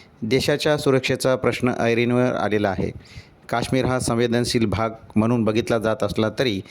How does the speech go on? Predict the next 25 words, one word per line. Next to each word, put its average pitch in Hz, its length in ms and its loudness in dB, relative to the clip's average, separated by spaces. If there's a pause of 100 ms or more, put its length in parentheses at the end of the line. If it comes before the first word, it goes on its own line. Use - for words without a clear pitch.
(280)
काश्मीर 131 380 0
हा 143 180 0
भारताचा 120 600 -2
अविभाज्य 117 680 0
घटक 107 340 -2
असून 104 300 -2 (320)
भारताचा 117 500 -2
स्वर्ग 101 300 -2
आहे. 87 280 -2 (560)
अतिरेक्याच्या 127 580 -2 (160)
अमानुष 123 440 0 (100)
हल्ल्याने 123 440 0 (440)
तमाम 143 380 0
भारतवासियांचे 117 1080 2
मन 113 300 2
पिळवटून 110 640 2
निघाले 90 340 0
आहे, 87 220 -2 (360)
असे 113 240 0
मत 123 320 2 (280)
नाशिक 120 340 0
पदवीधर 113 400 2
मतदारसंघाचे 107 760 0
माजी 101 300 2
आमदार 110 420 0